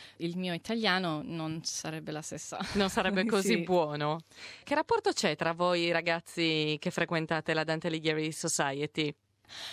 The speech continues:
Speaker 1: Ehm, inizialmente è cominciato, oppure questa incarnazione della Dante giovane, perché è una cosa che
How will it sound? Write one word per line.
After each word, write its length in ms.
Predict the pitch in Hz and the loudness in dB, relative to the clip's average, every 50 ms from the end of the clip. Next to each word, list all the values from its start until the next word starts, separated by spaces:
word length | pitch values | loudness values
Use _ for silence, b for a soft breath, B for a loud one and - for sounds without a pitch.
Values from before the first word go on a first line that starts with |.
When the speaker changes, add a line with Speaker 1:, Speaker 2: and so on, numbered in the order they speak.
| B B | B B
Speaker 1:
Ehm, 440 | - - 202 202 208 208 208 214 220 - - | -2 0 2 2 2 2 0 -2 -4 -6 -4
inizialmente 1120 | - 240 240 262 277 - - 277 285 262 247 247 240 254 277 285 277 - 339 349 359 339 294 | -2 2 2 2 2 2 2 2 2 4 4 4 4 4 4 2 2 4 2 4 4 2 0
è 160 | - 214 208 - | -2 -4 -4 -4
cominciato, 960 | - - 233 240 254 247 220 - 220 214 226 233 233 226 208 185 165 - - | -6 -4 -2 0 0 0 0 0 0 0 0 0 0 -2 -2 -2 -2 -4 -6
oppure 560 | 175 165 - 185 185 180 180 170 165 160 156 - - - | -8 -6 -4 -2 0 2 2 2 2 0 -2 -6 -12 -10
questa 320 | - - 196 185 - - 190 | -4 -4 -4 -4 -2 -4 -4
incarnazione 1040 | 156 156 165 - 196 180 - 180 170 170 - - - - - 170 165 180 180 165 | -2 -2 -4 -4 -6 -6 -6 -4 -6 -6 -4 -4 -4 -2 -2 0 2 2 2 2
della 240 | 156 156 175 170 170 | 2 0 0 0 2
Dante 320 | 165 170 165 165 170 196 180 | 2 2 0 0 0 -2 -2
giovane, 480 | 170 175 165 165 175 185 180 190 247 | 0 0 -2 -2 -2 -4 -4 -6 -6
perché 300 | - - 185 175 - 196 | -6 -6 -8 -6 -4 -4
è 40 | 180 | -4
una 260 | 165 165 165 165 165 | -2 -2 -4 -6 -6
cosa 320 | 165 - 165 160 165 160 160 | -6 -6 -8 -8 -8 -10 -8
che 180 | - 170 160 | -8 -8 -8